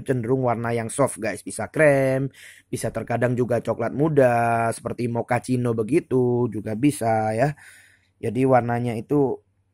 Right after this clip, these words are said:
jauh dari kata hitam sebenarnya, guys. Kemudian kita lihat di mata, guys.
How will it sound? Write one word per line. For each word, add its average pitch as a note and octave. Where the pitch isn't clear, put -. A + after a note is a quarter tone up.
jauh C3
dari A#2+
kata A2
hitam A2
sebenarnya, G2
guys. -
Kemudian C#3+
kita D3
lihat C3+
di A#2+
mata, A2
guys. C#3+